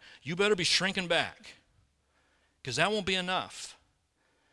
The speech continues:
But if your confidence is in the finished work of Jesus Christ, the one who shed his blood to turn away the wrath of God, to absorb his condemnation on your behalf,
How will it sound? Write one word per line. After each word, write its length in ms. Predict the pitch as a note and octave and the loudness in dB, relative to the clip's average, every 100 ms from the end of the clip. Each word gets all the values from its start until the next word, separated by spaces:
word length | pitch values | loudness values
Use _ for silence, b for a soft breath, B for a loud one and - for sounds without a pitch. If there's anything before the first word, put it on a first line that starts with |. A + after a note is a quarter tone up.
| b b b | b b b
But 120 | - C3+ | -8 -6
if 140 | - | -4
your 120 | A#3 | -4
confidence 760 | - - A3 A3 - A2 G2+ C3+ | -2 -6 -2 -4 -4 -8 -6 -4
is 120 | A#2+ | -4
in 140 | B2 | -4
the 80 | A2+ | -6
finished 580 | - - G3 G#3+ G3 - | -8 -6 -4 -2 -4 -6
work 380 | C#3 D#3 D#3 - | -8 -8 -8 -12
of 160 | B2 G#2 | -14 -6
Jesus 440 | A#2 D3+ D#3 D3 | -4 -4 -6 -8
Christ, 540 | - - A#2 G2+ - - | -10 -8 -8 -6 -6 -8
the 60 | |
one 560 | G#2+ A2+ D3+ E3+ F3 D#3+ B B | -12 -8 -4 -4 -6 -10 B B
who 60 | B2 | -2
shed 360 | - D#3+ D#3+ | 0 2 -2
his 260 | C3+ D3 A#2+ | -4 -8 -8
blood 680 | G#2 A#2+ B2+ A#2+ G#2+ G#2+ G#2 _ B B B B | -10 -10 -6 -4 -6 -10 -16 _ B B B B
to 80 | - | -12
turn 400 | - - F3+ G3+ | -6 -4 -2 -4
away 200 | F#3 E3 | -2 -2
the 120 | D3 | -2
wrath 340 | C#3 C3+ C#3 - | -2 -4 -4 -8
of 140 | - | -14
God, 420 | B2 A2 F2+ E2+ - _ B B | -10 -8 -8 -12 -18 _ B B
to 160 | - D#3+ | -6 -2
absorb 880 | C#3+ A2+ A#2 D3 F3+ G3 G3+ F#3 E3+ _ b b | 0 0 2 2 0 0 -2 -4 -8 _ b b
his 260 | - D#3+ C3+ | -8 -4 -4
condemnation 880 | - E3+ E3+ E3 D3+ C#3 C#3+ - B2+ | -4 -2 -2 -2 -4 -2 -2 -4 -6
on 120 | A2+ | -6
your 120 | A#2+ | -6
behalf, 440 | B2 A2+ A2+ G#2 | -6 -6 -6 -8